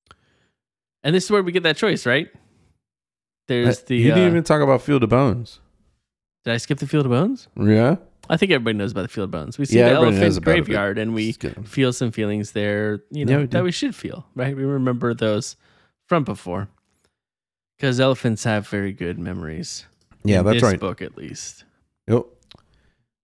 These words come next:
Speaker 1: Uh, and then, so we can either go south where there's good feeding grounds,
Speaker 2: Yeah.
Speaker 1: uh, but it's a little dangerous, or north where it's a little safer.
Speaker 2: Yeah.
Speaker 1: What'd
Speaker 2: But
Speaker 1: you
Speaker 2: not
Speaker 1: go
Speaker 2: much
Speaker 1: with,
Speaker 2: to
Speaker 1: Matt?
Speaker 2: eat.
Speaker 1: I bet we
Speaker 2: Well
Speaker 1: did the same thing 'cause we're both on fire today.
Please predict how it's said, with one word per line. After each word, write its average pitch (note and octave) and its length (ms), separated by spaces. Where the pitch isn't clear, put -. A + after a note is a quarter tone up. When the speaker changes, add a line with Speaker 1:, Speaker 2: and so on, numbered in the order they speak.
Speaker 1:
Uh, C3 580
and D#3+ 180
then, F3 200
so F3+ 180
we E3+ 140
can F3+ 120
either G3+ 280
go D3 580
south E3 540
where B2+ 180
there's A2+ 200
good C3 220
feeding C#3+ 280
grounds, F3+ 640
Speaker 2:
Yeah. F#2 320
Speaker 1:
uh, A2 420
but G#2 160
it's A2+ 140
a - 20
little A#2 80
dangerous, B2 400
or A2+ 140
north D3 580
where A#2+ 100
it's G#2+ 120
a A#2 40
little G2+ 120
safer. - 580
Speaker 2:
Yeah. F2 300
Speaker 1:
What'd B2 120
Speaker 2:
But - 80
Speaker 1:
you - 20
Speaker 2:
not G#2+ 100
Speaker 1:
go A2+ 80
Speaker 2:
much G#2+ 60
Speaker 1:
with, - 80
Speaker 2:
to A#2 100
Speaker 1:
Matt? G2 280
Speaker 2:
eat. - 60
Speaker 1:
I A#2+ 40
bet A#2 160
we G2 100
Speaker 2:
Well G#2+ 120
Speaker 1:
did - 80
the - 60
same G2+ 240
thing G#2 200
'cause - 160
we're F#2+ 120
both F2+ 260
on D#2 280
fire D2 360
today. - 360